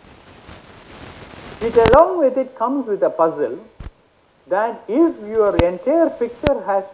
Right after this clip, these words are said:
to be correct, then you also need something which I call the cosmological constant, which should contribute about seventy-one percent or seventy percent of the energy density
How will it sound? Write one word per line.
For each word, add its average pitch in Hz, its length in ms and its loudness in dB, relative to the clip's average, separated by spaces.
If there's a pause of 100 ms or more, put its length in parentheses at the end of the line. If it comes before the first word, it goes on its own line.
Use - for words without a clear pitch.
to 185 100 -6
be 175 140 -12 (100)
correct, 240 420 -2 (720)
then 196 160 -8
you 190 160 -6
also 190 420 2
need 208 280 -8
something 170 460 -8 (200)
which 143 160 -10
I 127 100 0
call 151 220 -2
the 135 80 -8
cosmological 131 640 -4
constant, 117 540 -18 (640)
which 208 180 -8
should - 220 -10
contribute 254 680 -2
about 175 340 -2 (200)
seventy-one 220 580 -4
percent 156 500 -10
or 127 240 -8
seventy 147 320 -8
percent 151 440 -12 (1000)
of 180 220 2
the 170 140 0
energy 180 440 -2
density 147 520 -8